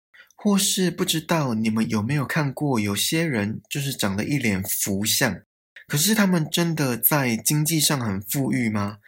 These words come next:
还是是因为他们懂得知足感恩、饮水思源？这些都是相由心生的例子。会说一个人有气质，长相往往不是主要原因，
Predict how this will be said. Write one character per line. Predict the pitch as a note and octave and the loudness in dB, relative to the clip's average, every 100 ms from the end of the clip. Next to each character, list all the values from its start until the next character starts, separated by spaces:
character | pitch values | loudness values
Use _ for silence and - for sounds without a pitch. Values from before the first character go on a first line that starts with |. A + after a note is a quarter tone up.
| - - - | -20 -18 -16
还 | - D3 | -4 0
是 | E3 | 2
是 | F3+ F#3+ | 2 2
因 | D#3 D3+ | 2 0
为 | D#3 | 0
他 | C#3+ C#3+ | -2 -2
们 | C3+ A#2 | -2 -2
懂 | G#2+ G2 | -4 -2
得 | G#2 G2+ | -4 -4
知 | G2+ - E3+ | -4 -2 -2
足 | E3 G2+ | 0 -2
感 | G2+ F2 | -2 -2
恩、 | E2+ A2 G#2+ A2 - | -2 -2 -2 -6 -4
饮 | G#2 B2+ | -2 0
水 | - A2+ F2 | -2 -2 0
思 | - - G#2+ | 0 0 0
源？ | G#2+ - - - _ - - - - - | -2 -2 -8 -14 _ -20 -20 -18 -16 -2
这 | A3 | 2
些 | G#3 | 4
都 | F#3+ F#3 | 4 4
是 | F3+ F3+ | 2 2
相 | E3 - D3 | 2 2 2
由 | A2+ | 2
心 | A2 - B2 | 0 0 0
生 | - B2 | 0 0
的 | G#2+ | -2
例 | A#2+ G#2+ | -2 0
子。 | - - - _ _ _ _ _ _ _ _ | -2 -4 -10 _ _ _ _ _ _ _ _
会 | - - | -6 0
说 | A3+ - G3 | 2 2 0
一 | E3+ | -2
个 | D3+ D3+ | 0 0
人 | B2 A2+ A2+ | 0 -2 -2
有 | G#2+ G2+ | -2 -2
气 | G#2 - F3 | 0 0 0
质， | A#2+ - G2+ G2 G2+ - _ | 0 -2 -2 -6 -10 -18 _
长 | - A2 G#2 | -4 -2 -2
相 | A2 G3+ F3+ C#3+ | -2 0 0 -2
往 | A#2+ C3+ | -4 -2
往 | B2+ G#2+ | -2 -2
不 | A2 | -4
是 | A2+ C#3+ C3+ A#2 | -4 -4 -4 -4
主 | - G2+ | -4 -2
要 | A#2 C#3+ | -2 -2
原 | A2 G2+ | -2 -2
因， | G2+ G#2+ G#2 | -2 -2 -4